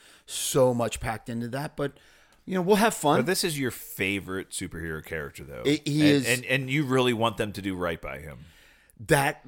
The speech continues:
Speaker 1: I put a lot of that pressure on myself
Speaker 2: Yeah,
Speaker 1: now, you know, because
Speaker 2: right.
Speaker 1: I'm, now I'm really nervous. Just like you will be when The Flash comes out.
Speaker 2: Yeah. Well, he's my favorite D C character for, for sure. But
Speaker 1: Yeah.
Speaker 2: it, but again,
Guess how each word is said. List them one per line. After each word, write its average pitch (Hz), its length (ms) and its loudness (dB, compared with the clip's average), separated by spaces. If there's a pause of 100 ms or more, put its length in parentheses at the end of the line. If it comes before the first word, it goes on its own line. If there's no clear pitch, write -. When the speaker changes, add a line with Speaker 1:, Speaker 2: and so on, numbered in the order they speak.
(340)
Speaker 1:
I 139 80 6
put 156 160 0
a 143 60 2
lot 131 160 0
of 127 80 -2
that 123 180 -2
pressure 131 280 -2
on 113 100 -4
myself 110 420 0
Speaker 2:
Yeah, 107 160 2
Speaker 1:
now, 101 140 -6
you 107 160 -4
know, 113 160 -2
because 120 340 -2
Speaker 2:
right. 113 80 -4
Speaker 1:
I'm, 117 100 -2
now 123 280 2
I'm 117 120 -2
really 113 160 0
nervous. 110 480 -4 (400)
Just 151 360 4
like 131 200 2
you 135 300 0
will 165 180 2
be 113 380 -2
when 113 480 -4
The 123 100 -10
Flash 143 460 0
comes 101 260 -12
out. 76 220 -14 (340)
Speaker 2:
Yeah. 101 280 -4 (340)
Well, 110 140 2
he's 123 320 2
my 113 200 2
favorite 101 360 0
D 98 140 -8
C 127 180 -6
character 78 380 -6
for, 85 300 -10
for 90 140 -10
sure. 98 380 0
But - 20 0
Speaker 1:
Yeah. 98 140 0
Speaker 2:
it, - 120 -4
but 113 120 2
again, 98 500 2